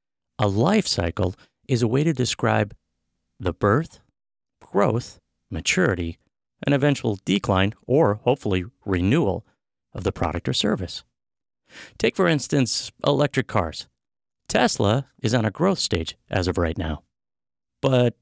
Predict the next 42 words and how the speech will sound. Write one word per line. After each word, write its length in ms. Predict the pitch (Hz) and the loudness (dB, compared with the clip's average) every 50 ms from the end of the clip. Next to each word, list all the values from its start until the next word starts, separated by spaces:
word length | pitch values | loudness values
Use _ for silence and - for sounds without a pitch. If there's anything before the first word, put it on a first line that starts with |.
| - 110 | -4 -2
on 140 | 107 95 | 0 2
the 100 | 90 92 | 2 2
other 160 | 113 160 185 107 | 2 2 2 0
hand, 320 | 90 85 82 92 95 - _ _ - - - - - - - - - _ _ _ _ _ _ _ | 0 -2 -4 -4 -4 -6 _ _ -20 -20 -20 -20 -20 -20 -20 -20 -20 _ _ _ _ _ _ _
when 220 | 131 156 233 269 | 0 2 4 4
was 100 | 262 196 | 4 2
the 60 | 135 | 2
last 240 | 123 131 127 123 - | 2 2 2 0 0
time 160 | - 139 131 | 0 2 2
you 80 | 123 110 | 4 4
bought 180 | 117 127 120 | 4 2 2
a 60 | 107 - | 2 0
Tab? 400 | - - - 110 - - 110 - _ _ _ _ _ _ _ _ _ _ _ _ _ _ _ _ _ - | -2 0 0 0 2 0 0 -2 _ _ _ _ _ _ _ _ _ _ _ _ _ _ _ _ _ -6
Hopefully 340 | - - - - - 160 147 | -4 -4 -2 0 2 2 4
it 60 | 135 | 4
was 100 | 120 117 | 4 4
a 40 | 117 | 4
long 220 | 120 127 127 123 104 | 4 4 4 2 2
time 240 | - 135 160 165 | 2 2 2 2
ago 220 | 139 107 117 113 120 | 2 2 2 2 2
because 340 | 135 127 - 135 127 110 - - - - - - _ _ - | 0 0 0 0 0 0 -4 -8 -20 -20 -20 -20 _ _ -6
they 80 | - | -2
stopped 240 | - - 226 196 131 | 0 0 0 2 2
making 300 | 135 180 208 - 135 110 | 2 2 2 2 0 0
Tab 280 | - 110 113 117 120 117 | 0 0 -2 -2 0 0
back 240 | 127 123 123 - | 0 -2 0 0
in 180 | 127 120 110 98 | 0 0 -2 -2
twenty 360 | - - - 160 160 143 123 | -4 -6 -4 0 0 0 0
twenty. 480 | - - - 165 208 196 135 95 - _ _ _ _ _ _ _ _ _ _ _ _ _ _ - | 0 -2 0 0 2 2 0 -2 -4 _ _ _ _ _ _ _ _ _ _ _ _ _ _ -6
The 80 | - | -6
point 320 | - - - - 196 135 147 | -2 0 2 2 4 4 4
is, 360 | 185 143 104 98 95 - - - - - - - - _ _ _ | 4 4 2 2 0 -4 -8 -12 -20 -20 -20 -20 -20 _ _ _
is 120 | - 110 104 | -4 0 2
that 180 | 123 110 - - _ _ - | 2 0 0 -2 _ _ -4
every 320 | 113 104 104 131 170 180 | -2 0 0 2 0 0
product 480 | - - - 104 90 92 123 - - - | 0 -2 -2 -2 0 -2 -4 -6 -8 -6
and 160 | - 139 - | -4 -4 -2
service 560 | - - 95 87 82 92 104 - - - - _ _ _ _ _ _ _ - | 0 0 0 0 0 0 -2 -2 -4 -8 -12 _ _ _ _ _ _ _ -6
has 160 | - 85 - | -4 -2 -2
a 60 | - | -2
life 260 | 151 185 - 214 - | 0 0 0 -2 -2
cycle. 340 | - - 92 - - - - | -2 -2 -4 -4 -6 -10 -14